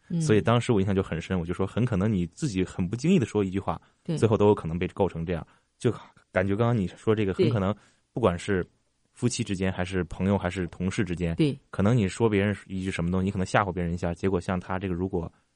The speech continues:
Speaker 2: 如果对方觉得可能造成真正的潜在危险了，那其实你已经构成了这样一个精神伤害了。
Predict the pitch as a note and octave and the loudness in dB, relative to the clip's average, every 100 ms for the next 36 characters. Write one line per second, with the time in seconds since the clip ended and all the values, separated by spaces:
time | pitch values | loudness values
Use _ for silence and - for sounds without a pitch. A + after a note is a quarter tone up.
0 | _ G2+ A2+ F#2+ F#2+ G2 F#2 F2+ F2 - | _ 0 2 4 2 2 0 -2 -2 -4
1 | D#2+ F2 E2+ F2 G2 G2+ F#2 E2 D#2+ _ | -4 -2 -2 -2 -2 0 0 0 -4 _
2 | _ - E2 F2 F2+ D2+ - - _ _ | _ -6 -2 0 0 -2 -10 -14 _ _
3 | - D#2 G#2 F#2+ G2+ F#2 F2+ G2 - E2+ | 0 0 0 0 0 0 0 0 0 -4
4 | F2 D#2+ E2 - F#2 E2+ D#2+ E2+ D#2+ | -4 -6 -6 -6 -6 -6 -10 -10 -16